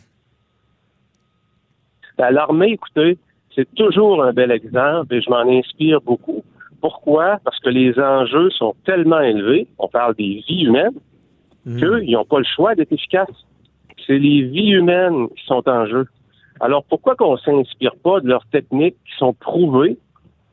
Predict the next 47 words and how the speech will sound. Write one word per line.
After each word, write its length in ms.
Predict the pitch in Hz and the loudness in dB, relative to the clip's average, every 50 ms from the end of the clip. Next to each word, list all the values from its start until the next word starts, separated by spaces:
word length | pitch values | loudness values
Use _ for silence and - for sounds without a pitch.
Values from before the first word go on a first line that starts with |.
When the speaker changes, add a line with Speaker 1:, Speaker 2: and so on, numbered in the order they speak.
| _ _ _ | _ _ _
Speaker 1:
pour 140 | - 131 131 | -2 0 2
les 300 | 123 120 120 123 117 117 | 2 2 2 2 0 0
appliquer 680 | 160 190 - - - 143 127 - - 139 147 175 185 165 | -2 -2 -4 -6 -14 -18 -10 -6 -4 -2 0 0 0 0
à 60 | 117 | 2
notre 200 | 110 113 110 _ | 0 0 -2 _
quotidien ? 580 | - 135 117 - _ _ 120 - 113 113 131 151 151 _ _ _ _ _ _ | -4 -4 -4 -4 _ _ -16 -8 -4 -2 -2 -2 -2 _ _ _ _ _ _
Pourquoi 260 | - 151 - - 262 | -20 -8 -4 -4 -2
qu'on 220 | 262 - 170 131 123 | 0 0 0 0 0
détermine 640 | 117 123 127 - - 135 120 120 120 120 117 110 107 | 0 -2 -2 0 -2 -2 0 0 0 2 2 0 0
pas 260 | - - 139 156 165 160 | 0 0 0 0 0 0
tout 100 | - 113 | -4 -6
de 80 | - | -8
suite 340 | - - - 120 139 147 - _ _ _ - | -8 -6 -2 -2 -2 -2 -4 _ _ _ -4
des, 260 | 107 104 104 104 101 | -2 0 0 0 0
les, 200 | 98 101 113 113 - - - | 2 0 0 0 -2 -6 -6
c'est 100 | 123 120 | -6 -2
quoi 200 | - 143 160 165 | 0 0 0 2
les 140 | 151 120 | 2 0
délais, 380 | 101 107 107 101 104 113 131 147 - _ - - | 0 0 0 0 0 0 -2 -4 -8 _ -18 -12
c'est 100 | - 113 | -10 -10
quoi 200 | - - 180 208 | -6 -2 -2 -2
l'objectif 580 | 220 180 110 104 110 104 107 98 _ - 143 143 143 - | 0 0 -2 -2 -2 -2 -2 -4 _ -2 -4 -4 -4 -4
qui 100 | - 117 | -8 -8
est 40 | 95 | -4
clair ? 320 | - 120 123 135 147 123 - _ _ _ _ _ _ | -2 -2 -2 0 -2 -4 -6 _ _ _ _ _ _
Je 80 | - - | -10 -6
fais 140 | - 151 156 151 - - - | -2 -2 0 0 0 0 0
souvent, 440 | 247 254 220 190 165 170 185 190 175 | 0 0 2 2 2 2 2 2 2
Maître 220 | 139 123 120 107 | 2 0 0 -2
Bernier, 480 | 107 117 117 107 113 117 131 151 156 147 | -2 -2 -2 -2 0 0 2 2 2 2
un 60 | 113 | 0
petit 220 | - _ - - _ | -2 _ -12 -10 _
test 220 | - 131 139 143 - - | -2 -2 -2 -2 -4 -4
quand 160 | - 117 113 | -2 -2 -2
je 80 | - 117 | -2 0
rentre 240 | 117 135 147 139 120 | 0 0 0 0 0
dans 100 | 113 110 | 0 0
des 140 | 110 110 | 0 0
meetings 460 | 107 107 104 101 - - 127 139 131 117 | 0 0 0 0 0 0 0 0 2 2
en 80 | 101 | 2
entreprise. 580 | 104 104 - - 104 92 - 101 117 139 139 139 - - - _ _ - - - - - - - | 0 0 -2 -2 -4 -4 -2 -2 -2 -4 -4 -6 -10 -16 -20 _ _ -20 -20 -20 -20 -20 -14 -10
Je 80 | 131 117 | -8 -8
Speaker 2:
Ok. 60 | - | -6
Speaker 1:
passe 300 | - 143 170 190 185 147 | -4 -2 -2 0 0 0
des 120 | 123 123 113 | 0 -2 -4
petits 180 | _ - - - | _ -8 -8 -2
post-it, 460 | - 135 123 113 - - - 156 - | -2 0 0 0 -4 -4 -4 -6 -6